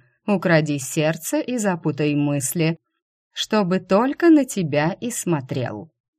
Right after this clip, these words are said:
На сей раз я не сдержалась и завыла.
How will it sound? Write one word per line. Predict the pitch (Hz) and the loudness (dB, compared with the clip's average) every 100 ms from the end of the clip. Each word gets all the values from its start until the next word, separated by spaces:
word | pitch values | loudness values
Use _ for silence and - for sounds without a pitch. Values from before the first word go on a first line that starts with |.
| _ _ - | _ _ -2
На | 190 175 | 0 0
сей | - 403 392 | 0 0 -2
раз | 381 - - | -4 -6 -10
я | - 220 196 | -6 -2 2
не | 156 | 0
сдержалась | 156 143 - 190 247 262 262 - | 0 -6 -4 -2 -2 -4 -8 -6
и | 170 | -4
завыла. | 160 151 139 143 156 127 120 | -2 -2 -2 0 0 0 -4